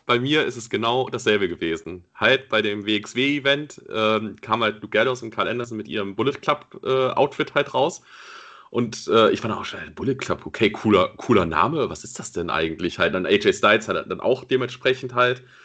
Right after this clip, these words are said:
Und dann ist man ja neugierig geworden. Und dann ging es halt los. Ah, okay, das hat was mit New Japan Wrestling zu tun halt. Äh, besser gesagt,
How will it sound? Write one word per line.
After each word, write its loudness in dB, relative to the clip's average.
Und -10
dann 6
ist -2
man 0
ja 4
neugierig 2
geworden. -10
Und -8
dann 0
ging -6
es -4
halt -2
los. -4
Ah, 2
okay, -6
das -8
hat -8
was -10
mit -10
New -4
Japan 0
Wrestling -6
zu -12
tun -12
halt. -4
Äh, 4
besser 6
gesagt, 4